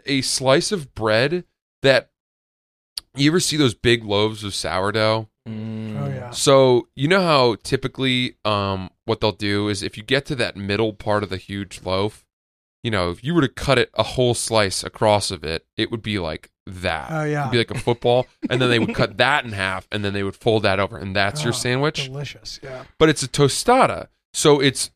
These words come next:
Speaker 1: the whole plate of bread with all kinds of tuna and bullshit on top of it. And, I mean, that on top of
Speaker 3: Damn.
Speaker 1: all the other stuff.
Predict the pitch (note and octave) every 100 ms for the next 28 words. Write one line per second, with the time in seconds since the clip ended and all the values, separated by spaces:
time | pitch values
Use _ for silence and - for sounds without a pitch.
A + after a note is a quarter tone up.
0 | - B2+ C#3 - D#3+ E3 D#3+ - - -
1 | D3 C3+ - - G#2+ - A2 A2 E2+ F2
2 | G2 _ _ _ _ B2 C3+ B2 - D3
3 | D3 D3 C#3 C3 B2+ A#2 G#2+ - - C#3
4 | B2+ A2+ A2+ A2+ G#2 - A2 G#2 - G2+
5 | F#2+ F#2+ - G2 G2 F2+ D#2+ D2+ - _
6 | _ _ _ - A#2 A2+ A2 A2 - _
7 | _ _ - - - A2 A2 G#2 F#2+ A2+
8 | A2 A2 G#2+ G#2 G#2 G#2 G2+ F#2+ G#2 G#2
9 | G#2 G#2+ - G2+ F#2